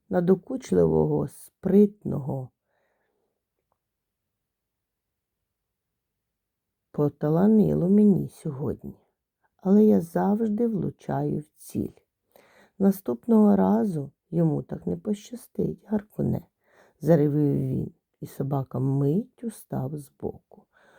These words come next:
уважно слухаючи висліди цього динозавра. Собака бігом узявся до роботи, зі всіх сторін винюхуючи сліди лап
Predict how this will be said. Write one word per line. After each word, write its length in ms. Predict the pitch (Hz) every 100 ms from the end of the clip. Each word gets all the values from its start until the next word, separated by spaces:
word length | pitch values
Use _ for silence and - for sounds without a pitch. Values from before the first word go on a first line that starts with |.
| _ _
уважно 680 | - 135 135 127 127 127 127
слухаючи 880 | - - - - - - _ _ _ _ _ _ 190
висліди 760 | 190 208 214 - - - 165 -
цього 340 | - 147 -
динозавра. 760 | 135 123 - 135 - - 120 - _ _ _ _ _ _ _ _
Собака 440 | _ 233 262 254 185
бігом 380 | 170 165 160 147
узявся 460 | 147 147 139 -
до 160 | 143 143
роботи, 640 | 139 143 156 240 - 220 - _ _ _ _ _ _ _
зі 440 | 160 165 175 175 165 -
всіх 360 | - - 220 214
сторін 640 | - - 160 156 180 196
винюхуючи 840 | 160 151 147 165 175 180 175 170 151
сліди 600 | - 147 147 135 135 160
лап 400 | 151 151 151 135